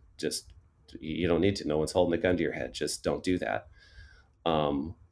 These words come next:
but if you, uh, a-, are interested in hearing f-, a, a perspective, a testimony, in a sense,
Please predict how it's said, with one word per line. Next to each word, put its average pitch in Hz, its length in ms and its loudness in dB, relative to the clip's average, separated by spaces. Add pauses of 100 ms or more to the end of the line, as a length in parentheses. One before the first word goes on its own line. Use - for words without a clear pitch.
but 98 260 4
if 104 300 2
you, 92 340 4
uh, 78 380 4 (100)
a-, - 220 2
are 85 260 6
interested 117 560 4
in 90 160 0
hearing 92 560 4
f-, - 140 -16 (100)
a, 85 360 2
a - 40 0
perspective, - 560 4
a - 40 -8
testimony, 80 680 0
in 76 100 -6
a 73 60 -8
sense, - 400 -6